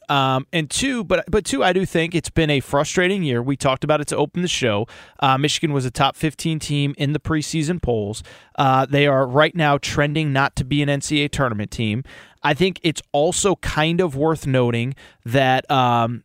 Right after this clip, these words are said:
you know, this is really kind of the first real adversity Juwan Howard has faced as a head coach.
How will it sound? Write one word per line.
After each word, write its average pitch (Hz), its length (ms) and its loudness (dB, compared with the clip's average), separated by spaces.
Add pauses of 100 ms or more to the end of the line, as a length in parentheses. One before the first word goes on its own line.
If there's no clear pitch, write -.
(140)
you 160 140 4
know, 147 160 4
this 151 180 0
is 190 160 -6
really 302 460 -2
kind 208 300 0
of 175 80 -4
the 170 80 0
first 196 280 -2
real 170 320 2
adversity 151 540 -2
Juwan 127 320 2
Howard 139 380 4
has 123 100 -2
faced 143 340 -2
as 131 200 -2
a 120 40 0
head 123 220 -2
coach. 143 400 0